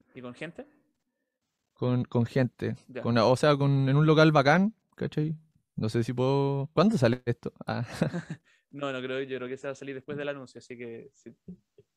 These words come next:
Speaker 2: Se puede decir, ya.
Speaker 1: Sí, sí.
Speaker 2: Va a ser en el, va a ser en el Caupolicán.
Speaker 1: Uh.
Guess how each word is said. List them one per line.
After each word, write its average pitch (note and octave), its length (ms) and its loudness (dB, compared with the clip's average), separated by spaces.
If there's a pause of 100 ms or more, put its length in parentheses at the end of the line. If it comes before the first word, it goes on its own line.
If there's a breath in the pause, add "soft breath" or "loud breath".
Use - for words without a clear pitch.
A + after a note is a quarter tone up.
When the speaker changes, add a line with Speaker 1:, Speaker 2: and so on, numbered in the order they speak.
(160)
Speaker 2:
Se B2 120 0
puede C3+ 180 6
decir, C3 220 2
ya. G#2+ 220 0 (100)
Speaker 1:
Sí, B2+ 220 -6
sí. - 100 -14
Speaker 2:
Va A#2+ 60 2
a - 20 0
ser C#3+ 180 0
en D3 100 2
el, B2+ 500 0 (320)
va A#2+ 60 -2
a - 20 -2
ser B2+ 100 0
en C#3 60 0
el D3 80 -2
Caupolicán. B2+ 640 0 (640)
Speaker 1:
Uh. - 320 -14